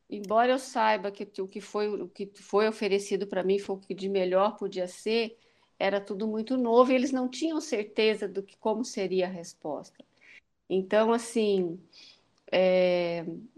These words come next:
é difícil, a gente acha que a gente tem sempre o controle dos protocolos pra todas as doenças, mas cada paciente reage de um jeito, se não fisicamente, emocionalmente, né? Então, é,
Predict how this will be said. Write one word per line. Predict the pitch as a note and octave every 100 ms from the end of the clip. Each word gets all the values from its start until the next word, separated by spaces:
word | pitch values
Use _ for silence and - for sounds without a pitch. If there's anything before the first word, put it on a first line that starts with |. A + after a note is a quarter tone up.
| _ - - _ _ _ -
é | G#3
difícil, | B3+ D4+ F4 E4+ F4 A#3
a |
gente | G#3 A#3 -
acha | B3 B3+ C4+
que | B3+
a |
gente | B3 B3 -
tem | A#3+
sempre | A#3 C4+ C4+ C4+
o |
controle | - A#3+ A#3 A3+ G#3+
dos | G#3 G#3+
protocolos | - G#3+ A3 G#3+ A3 A3 A3 -
pra | G#3
todas | G3 G#3+ G3+ G3+
as | G3 F#3
doenças, | F3+ F#3+ A3 A3 - F3 - _ _ _ _ _
mas | F#3+
cada | - A3+ A#3
paciente | A#3 A#3 A#3+ A3 A3
reage | A#3+ A3 G#3 G3+
de | G#3+
um | A3+
jeito, | G3 F#3+ F3 -
se | - A3
não | B3
fisicamente, | C#4 C4 A3+ - G3+ G3 A3+ A#3+ A3
emocionalmente, | G#3 G#3+ A3 G#3 G3+ F#3+ F#3 F#3 F3+
né? | F3 F3+
Então, | F#3 G3+ G3+ G#3 _ _ _ _ _ _ _
é, | - G3+ G3 G3 F3+ -